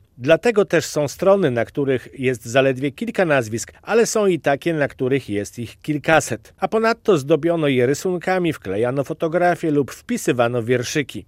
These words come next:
Mieszkańców województwa białostockiego można odszukać na przykład w tomach drugim, ósmym, jedenastym i pewnie w kilku innych.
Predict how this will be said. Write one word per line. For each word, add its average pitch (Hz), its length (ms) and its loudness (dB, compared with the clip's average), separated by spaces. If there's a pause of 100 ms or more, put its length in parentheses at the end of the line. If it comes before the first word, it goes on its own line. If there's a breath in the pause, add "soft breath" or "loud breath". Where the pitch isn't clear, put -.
(160)
Mieszkańców 190 580 0
województwa 160 540 2
białostockiego 151 840 0
można 151 460 0
odszukać 160 520 -2
na 139 140 -6
przykład 147 420 -2
w - 60 -18
tomach 139 540 -2
drugim, 156 640 -2 (120)
ósmym, 160 540 2
jedenastym 160 800 0 (160 soft breath)
i 226 120 -4
pewnie 156 340 0
w - 60 -18
kilku 131 360 -6
innych. 131 480 -4